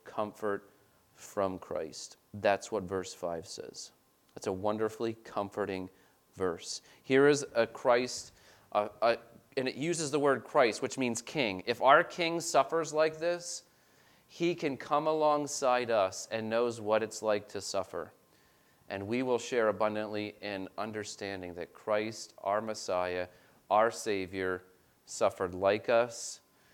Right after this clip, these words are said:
and we're suffering because of him, and he's going to comfort us too. We're gonna know a, another level of Christianity that is not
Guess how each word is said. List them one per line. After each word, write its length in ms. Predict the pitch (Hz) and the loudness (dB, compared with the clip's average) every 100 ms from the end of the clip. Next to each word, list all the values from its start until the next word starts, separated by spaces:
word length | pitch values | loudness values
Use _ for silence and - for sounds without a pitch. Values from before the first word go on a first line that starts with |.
| _ - - _ - | _ -20 -20 _ -14
and 140 | 92 | -2
we're 100 | 104 | -2
suffering 440 | 113 131 117 123 110 | 6 6 6 2 0
because 400 | 104 123 107 98 | -4 0 -2 -2
of 100 | - | -6
him, 400 | 113 113 120 117 _ _ _ _ 90 | -2 -2 -4 -12 _ _ _ _ -18
and 100 | 90 | -14
he's 180 | 90 | -14
going 180 | - 92 | -10 -8
to 80 | 90 | -8
comfort 340 | - 87 92 | -10 -10 -8
us 220 | 87 82 - | -10 -10 -14
too. 240 | - 82 _ _ _ _ _ _ _ _ _ _ _ | -16 -18 _ _ _ _ _ _ _ _ _ _ _
We're 80 | 107 | 0
gonna 140 | 117 | 2
know 340 | 110 110 101 92 | 4 6 6 4
a, 80 | 87 90 | 0 -4
another 360 | 98 104 107 113 | -4 -2 0 0
level 380 | 110 123 110 107 | 4 4 4 -2
of 120 | 101 | -2
Christianity 540 | 113 - 101 101 90 | -10 -6 -4 -4 -4
that 240 | 85 95 95 | 0 0 0
is 200 | 90 98 | -2 -4
not 460 | 101 98 95 - | 0 2 2 -2